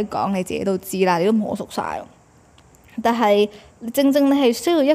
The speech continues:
個 alone，或者你係需要一個有啲新人畀到一啲 impact 你，你先係擴大到，哦，原來有啲人係噉樣生活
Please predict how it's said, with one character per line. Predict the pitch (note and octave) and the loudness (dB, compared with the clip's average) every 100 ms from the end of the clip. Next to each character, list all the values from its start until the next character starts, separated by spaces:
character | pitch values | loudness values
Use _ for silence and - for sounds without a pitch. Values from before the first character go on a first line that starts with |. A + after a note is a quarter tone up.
| D4+ | 0
個 | - G#3+ - | 4 4 4
alone， | G3+ G#3+ B3+ C4 B3+ B3+ | 2 4 4 6 4 4
或 | G3+ | 2
者 | - A#3 | 2 0
你 | A3 | 0
係 | A#3 G3+ | 0 -2
需 | - C#4 | 0 2
要 | B3+ A3 | 4 4
一 | |
個 | A#3 - G3+ F#3 G3 - - - - - - | 2 2 4 4 2 -4 -20 -20 -20 -20 -10
有 | - A#3+ C4+ | 0 2 2
啲 | E4+ | -2
新 | E4+ - F4 E4+ | -2 0 0 2
人 | A#3+ - C#2 - - | -2 -2 -10 -18 -6
畀 | G3+ B3+ | -2 2
到 | B3+ C4+ | 4 4
一 | C4+ | 2
啲 | C#4 D4 D4 - | 0 0 0 -2
impact | - D4+ D#4 - - - - | -4 -4 -4 -4 -6 -6 -8
你， | - - - - - - - - | -6 -4 -6 -8 -12 -20 -20 -6
你 | A3+ A3+ C4 | 0 2 2
先 | - D#4+ E4 E4 | -2 -2 0 0
係 | C#4+ F#3 | -2 -2
擴 | - A3 G3+ G3 G#3 | -2 2 2 2 0
大 | F3 F3+ F3+ | 0 0 0
到， | G3 | 0
哦， | A3 C#4 C#4 | 2 0 0
原 | G#3 F3+ F3 | 0 -4 -4
來 | A#2+ A2+ | -4 -2
有 | D#3+ G#3 B3+ | 0 0 0
啲 | D#4+ E4 | 0 0
人 | B3 - | -2 -4
係 | G#3+ G3+ G3+ | -6 -6 -6
噉 | - F#3 A3+ | -4 -2 -2
樣 | G#3+ A#3+ | -2 -4
生 | - C4+ B3+ | -4 -4 -2
活 | G#3+ | -6